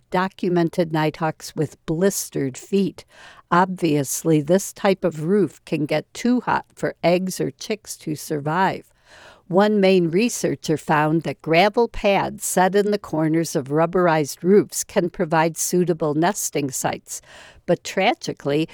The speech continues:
if nighthawk chicks wander off the gravel pad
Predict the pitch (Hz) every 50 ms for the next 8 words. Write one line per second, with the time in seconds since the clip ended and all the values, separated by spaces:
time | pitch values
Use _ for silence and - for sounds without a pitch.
0 | - - - - 180 - - 190 190 196 202 - - 196 175 _ - - - 190
1 | - - - - 170 180 185 196 190 180 175 - - - 170 196 240 240 _ -
2 | - 190 165 - 160 156 147 143 139 160 147 - - - 151 147 151 143 139